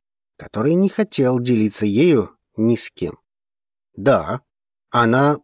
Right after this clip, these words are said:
сбежала от него. Да, он виноват. Но никто не будет обнимать эту женщину, кроме Драгоса. Пока он разбивал носы очередным ее поклонникам,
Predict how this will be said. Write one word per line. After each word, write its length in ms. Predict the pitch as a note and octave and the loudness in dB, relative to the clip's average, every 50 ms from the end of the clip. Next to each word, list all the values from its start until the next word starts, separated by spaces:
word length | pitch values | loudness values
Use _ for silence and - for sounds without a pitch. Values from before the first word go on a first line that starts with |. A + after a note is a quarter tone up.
| _ _ _ | _ _ _
сбежала 680 | - B2+ B2+ D3 F#3+ G3+ E3 C3 G#2 F#2 F#2 F2+ F#2 | -8 -6 -2 0 0 0 2 0 0 -2 0 -2 -2
от 120 | G2+ - | -2 -2
него. 420 | - B2 A#2+ A#2 B2+ C3 C3+ C3+ - _ _ _ _ _ | 0 0 0 2 2 0 0 -2 -4 _ _ _ _ _
Да, 500 | - G#2+ D3 A3 A#3 G3 D3 C#3 D#3 F#3+ - _ _ _ _ _ _ - | -6 -2 0 2 2 2 2 0 -2 -4 -6 _ _ _ _ _ _ -2
он 220 | C3 B2+ C3 C3 | 0 2 2 2
виноват. 800 | B2 C3 F3 F#3 F#3+ G#3+ A3+ A3 F#3+ D3+ G#2+ F#2 - - - - _ _ _ _ _ _ _ _ _ _ | 2 2 2 4 4 4 2 2 2 0 -2 -2 -6 -12 -20 -20 _ _ _ _ _ _ _ _ _ _
Но 260 | - A#2+ A#2+ A#2+ A#2 A2+ | -2 0 2 2 4 4
никто 520 | A2+ A#2 B2 A#2+ - - - D3 F3 F3+ | 4 2 2 0 -2 -2 0 2 2 2
не 140 | C3+ A2 G2+ | 2 2 0
будет 340 | F#2 G2 G2+ F2+ G2+ G2 - - | 0 -2 -4 -4 -4 -6 -4 -4
обнимать 560 | A#2 - G#2 G2+ G#2+ G#2 G2+ G2 F#2 - - | -4 -2 -2 0 0 2 0 0 -2 -4 -6
эту 280 | - - G#2+ - G#2+ G2 | -8 -8 -8 -6 -6 -6
женщину, 680 | F2 F#2 A2+ D3 E3 D3+ - - A2 G#2 G2+ G2 F#2 - _ _ _ _ _ _ _ | -4 0 0 2 2 0 0 0 0 0 0 0 -2 -6 _ _ _ _ _ _ _
кроме 400 | - C#3+ C#3 C#3 C3 C3+ C#3+ D3+ | -4 -2 0 0 0 0 0 0
Драгоса. 760 | D#3 D#3 D#3 C3+ G2+ - - - - - - - - - - - _ _ _ _ _ _ _ _ _ _ _ _ _ _ _ _ _ _ _ _ _ | -2 -2 -2 -2 -4 -6 -10 -14 -16 -14 -16 -16 -16 -18 -20 -20 _ _ _ _ _ _ _ _ _ _ _ _ _ _ _ _ _ _ _ _ _
Пока 420 | - E3 E3+ - - G3+ G3 G3 - | -4 -4 -2 0 2 2 2 2 2
он 320 | - C3+ C#3 C#3 C#3 C3+ - - - | 0 2 2 2 2 0 0 -4 -4
разбивал 600 | B2+ C3 C#3 B2+ A2+ A2+ C3 B2 A2+ B2 A#2 A2 | -2 0 0 0 0 2 2 2 4 2 2 2
носы 560 | G#2 A2 G#2+ G2 - - - G#2+ G#2+ G2 F2+ - | 2 0 0 -2 -2 -2 -2 0 0 -2 -2 -4
очередным 680 | - - - - - B2 A#2 A#2+ A2+ A#2 B2+ A#2+ G#2 F#2 | -6 -4 -2 0 0 0 0 0 0 2 2 2 2 0
ее 340 | F2+ G#2 G#2 F#2 G2+ F#2 | 0 -2 0 0 -2 -4
поклонникам, 840 | - - F#2+ - - E3+ G3+ G#3 G3 D3+ A#2+ G#2 - G#2+ G#2 G2+ | -4 -6 -8 -6 -2 0 2 4 4 2 2 0 0 0 -2 -2